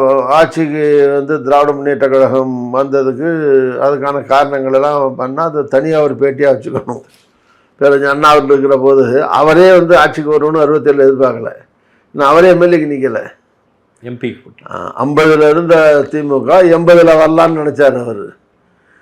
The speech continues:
Speaker 1: அதனால அவர் வந்து அதுக்குள்ள முதல் எலெக்ஷன்ல வந்து ஐம்பத்தி,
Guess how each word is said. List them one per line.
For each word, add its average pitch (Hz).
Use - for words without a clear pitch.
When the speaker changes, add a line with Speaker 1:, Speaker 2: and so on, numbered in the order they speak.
Speaker 1:
அதனால 165
அவர் 165
வந்து 160
அதுக்குள்ள 160
முதல் 156
எலெக்ஷன்ல 151
வந்து 147
ஐம்பத்தி, 160